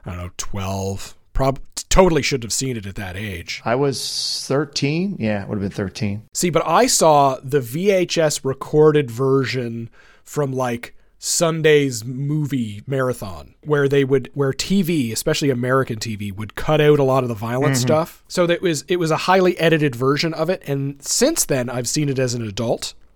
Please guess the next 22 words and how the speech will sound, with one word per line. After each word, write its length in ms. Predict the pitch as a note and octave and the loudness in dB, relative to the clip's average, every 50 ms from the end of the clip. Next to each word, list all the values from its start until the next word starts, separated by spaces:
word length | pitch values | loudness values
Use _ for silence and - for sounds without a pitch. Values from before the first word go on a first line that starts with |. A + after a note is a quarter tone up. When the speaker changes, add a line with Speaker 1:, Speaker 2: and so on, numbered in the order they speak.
| _ - | _ 0
Speaker 1:
quite 220 | - E3+ D#3+ - | 2 2 2 2
recently, 420 | C3+ C3+ C#3 - F#3+ F3+ E3 E3+ F3 | 0 -4 -4 -4 -4 -4 -2 -2 -2
in 80 | F3 | 0
fact, 280 | - F#3+ F3 F3 F3 - - | 0 0 0 0 -2 -2 0
and 200 | D#3 D#3 D3 D3+ | 2 2 4 4
it 140 | D3 D3 | 4 4
is, 300 | C#3+ C3 A#2+ A2 - - - | 4 2 0 -4 -8 -4 -2
it 140 | D#3+ E3+ D#3 | 0 2 2
is 160 | D3 B2 A#2 | 2 0 -2
an 140 | A#2+ A#2 - - - | -6 -10 -12 -12 -8
awesome 480 | A#2+ B2 B2 B2 - - A#2+ G#2 A2 - | -4 -2 -2 -2 -2 -4 -4 -6 -8 -10
movie. 560 | A2+ A#2 A#2 A#2 A2+ A2 G2 F2+ - - - - - - - - - _ - - - - | -8 -6 -4 -4 -4 -4 -6 -8 -10 -12 -16 -20 -20 -20 -20 -20 -20 _ -20 -20 -12 -6
So 200 | - - F#3 E3 | -2 0 0 0
set 420 | D3+ - - - - B3 C4+ - - - | 2 2 2 4 4 4 4 2 0 0
in 220 | G3 G3 G3 F#3+ | 0 2 2 2
the 80 | F3+ E3 | 0 -2
future 440 | - - F3 E3+ D#3+ - E3 D#3 | -2 -4 -4 -4 -2 0 0 0
of 220 | E3 - - C3 B2+ | 0 0 -2 -4 -4
a 80 | A#2 | -4
crime-ridden 840 | A#2 - - - D3+ D#3+ F#3+ A3 A3 F3 D3 D#3+ D#3+ D3+ D#3 C#3+ A#2+ | -4 -6 -6 -2 0 0 2 2 0 2 2 2 2 2 -2 -4 -4
Detroit 840 | B2+ C3 A#2 - - - - D#3 D#3+ E3 E3+ E3+ E3+ - - - - | -4 -6 -4 -4 -6 -4 0 4 6 6 6 4 2 0 -6 -8 -8
city, 640 | - - - - - F3+ E3+ D3+ C3 A#2+ A2+ G#2+ - | -8 -6 -4 0 2 4 4 4 2 0 -2 -6 -8